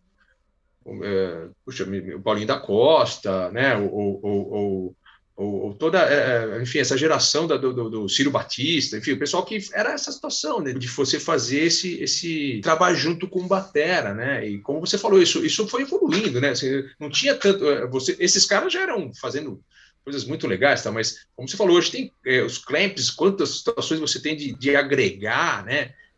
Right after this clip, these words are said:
De, de colocar coisas assim na, no, no, no set, né, cara? É, eu, eu tava vendo outro dia, cara, a,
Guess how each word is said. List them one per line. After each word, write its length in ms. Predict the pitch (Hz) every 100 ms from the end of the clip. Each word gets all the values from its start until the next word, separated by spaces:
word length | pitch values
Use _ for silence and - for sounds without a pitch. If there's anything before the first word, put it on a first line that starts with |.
| _
De, 200 | 104 101
de 160 | 101 101
colocar 800 | - 120 95 - 113 143 117
coisas 380 | - 117 123 101
assim 340 | 98 - 113 110
na, 180 | 101
no, 160 | 92 95
no, 120 | 101
no 120 | 101
set, 680 | 95 - 117 143 160 - 90
né, 140 | 113 131
cara? 380 | - 90 - _ _ _ - _ -
É, 320 | 101 104 101
eu, 340 | 110 123 117 -
eu 180 | 127
tava 200 | 127 170
vendo 140 | 170 175
outro 200 | 165 139
dia, 280 | 117 185 -
cara, 200 | 135 113
a, 460 | 117 113 101 95